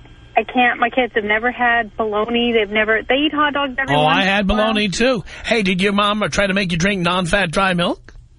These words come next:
Speaker 1: Oh, yeah. Oh, yeah, we did
Speaker 2: My
Speaker 1: that, too.
Speaker 2: mom tried that 'cause I, as a kid, I loved milk. I loved a cold glass of milk. No, I liked a gallon of milk. That's what I liked. I loved milk.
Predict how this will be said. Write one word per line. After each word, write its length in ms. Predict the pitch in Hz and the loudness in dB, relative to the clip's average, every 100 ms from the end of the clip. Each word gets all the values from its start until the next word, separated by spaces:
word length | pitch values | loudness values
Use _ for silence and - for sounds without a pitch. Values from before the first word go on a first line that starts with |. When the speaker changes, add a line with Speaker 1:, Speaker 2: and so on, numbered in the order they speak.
| - - | -14 -2
Speaker 1:
Oh, 120 | 339 | 0
yeah. 300 | 330 262 269 - - | 0 -2 -8 -8 -2
Oh, 140 | 262 | -2
yeah, 200 | 269 202 | 0 -4
we 120 | 220 | -4
did 80 | 185 | -2
Speaker 2:
My 160 | 160 220 | 2 2
Speaker 1:
that, 40 | 269 | 2
too. 60 | |
Speaker 2:
mom 340 | 226 226 233 196 | 2 2 0 -2
tried 420 | - 196 190 170 | -2 0 0 0
that 100 | 156 | -2
'cause 160 | 160 | 0
I, 180 | 160 180 | 0 0
as 200 | 170 151 | 0 0
a 60 | 147 | -2
kid, 240 | - 196 | 0 2
I 120 | 147 147 | 2 2
loved 760 | 151 165 180 185 190 185 151 | 0 0 0 0 0 -2 -2
milk. 320 | 165 175 104 | -2 -2 -2
I 80 | 113 | -6
loved 600 | 120 123 151 165 180 175 | -4 -2 0 2 2 0
a 20 | 151 | 0
cold 320 | - 165 165 | 0 0 0
glass 340 | 160 165 139 | 0 0 -2
of 80 | 139 | -2
milk. 360 | 147 160 107 - - - | -2 -2 -6 -12 -16 -6
No, 180 | 123 165 | 0 2
I 140 | 170 | 2
liked 240 | 147 151 139 | 2 -2 -2
a 80 | 127 | -4
gallon 460 | 110 156 226 160 | 0 2 2 0
of 100 | 117 | -2
milk. 240 | 110 92 - | -4 -6 -4
That's 240 | 135 147 | -2 0
what 100 | 147 | 0
I 140 | 156 | 2
liked. 340 | 247 104 85 - | 0 0 -4 -2
I 120 | 123 | -2
loved 560 | 135 151 180 190 196 170 | 0 2 2 2 0 0
milk. 340 | 170 175 - | -2 -2 -6